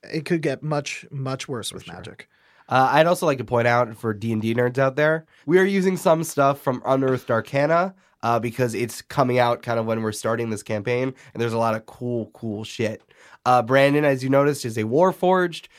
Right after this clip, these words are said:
Speaker 2: which came out of U A, and Michael's Warlock Pact person is co-, what is that? The Plane of the
Speaker 1: So,
Speaker 2: Positive?
Speaker 1: so
Speaker 2: Or what do they call that?
Speaker 1: <laughs> the Undying Light, uh, a basically, instead of the typical, there are positive,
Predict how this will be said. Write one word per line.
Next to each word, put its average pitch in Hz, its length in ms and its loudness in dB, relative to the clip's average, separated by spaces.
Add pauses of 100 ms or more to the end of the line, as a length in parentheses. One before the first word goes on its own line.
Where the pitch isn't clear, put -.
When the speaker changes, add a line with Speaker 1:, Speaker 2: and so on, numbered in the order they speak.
Speaker 2:
which 123 240 -2
came 127 240 -2
out 127 180 4
of 123 200 -2
U 127 260 0
A, 127 320 2
and 139 160 0
Michael's 127 640 0
Warlock 139 600 2
Pact 170 400 0
person 110 540 -2
is 110 240 -12
co-, - 200 -4
what 156 200 0
is 139 120 -4
that? 107 160 -4
The 113 80 -4
Plane 139 340 0
of 143 120 0
the 127 60 0
Speaker 1:
So, 220 240 6
Speaker 2:
Positive? 190 300 0
Speaker 1:
so 220 160 8
Speaker 2:
Or 190 80 4
what 127 100 0
do 143 80 0
they 220 100 4
call - 180 4
that? 139 220 4 (140)
Speaker 1:
<laughs> 202 140 -14
the 196 180 2
Undying 208 460 4
Light, 160 420 4
uh, 139 380 0 (160)
a 143 240 -2 (180)
basically, 151 760 0 (580)
instead 175 440 2
of 196 120 4
the 190 80 2
typical, 175 580 0
there 196 220 2
are 220 140 6
positive, 185 840 0